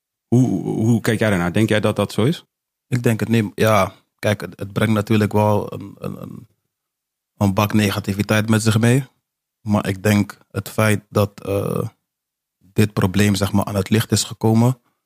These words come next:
Speaker 2: wel gewoon iets belangrijks is wat is gebeurd. Want de Zwarte Cross denkt nu ook na over of het wel of niet kan.
Speaker 1: Mhm.
Speaker 2: En maken daar, nemen daar ook beslissingen over. En op het moment dat zij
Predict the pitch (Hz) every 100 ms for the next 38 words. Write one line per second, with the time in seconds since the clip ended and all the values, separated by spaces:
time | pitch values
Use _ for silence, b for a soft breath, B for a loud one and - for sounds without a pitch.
0 | _ _ _ _ _ _ _ _ - 104
1 | - 120 113 120 107 107 123 123 113 110
2 | - 113 107 104 - 104 120 104 - _
3 | _ _ _ - 101 101 117 110 107 -
4 | 117 - - - _ _ 95 107 104 104
5 | 104 110 107 107 104 104 101 101 101 -
6 | _ _ _ _ - 107 98 104 110 98
7 | - 107 107 - 104 101 - - 98 87
8 | 90 104 104 101 101 101 - - 104 104
9 | 104 110 113 107 - 101 101 98 101 -
10 | 107 - _ _ _ _ - 104 104 101
11 | 104 - 107 104 107 104 104 - 104 -